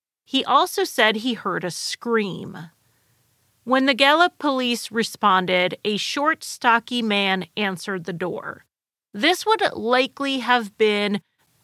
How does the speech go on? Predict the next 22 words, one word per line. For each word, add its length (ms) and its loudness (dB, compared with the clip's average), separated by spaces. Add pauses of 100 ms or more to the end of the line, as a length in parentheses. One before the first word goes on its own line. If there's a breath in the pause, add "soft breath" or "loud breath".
Milton 640 0
Garnanez, 920 2
someone 440 0
Anthony 520 0
referred 460 -2
to 160 -6
as 160 -4
his 120 -8
brother-in-law. 840 -8 (440)
Anthony 420 2
himself 600 0
is 120 2
six-foot-one, 1000 -2
so 180 -4
we 180 -2
know 560 4
it 200 2
wasn't 360 2
him 300 -2 (200)
opening 420 -2
the 100 -4
door. 500 -6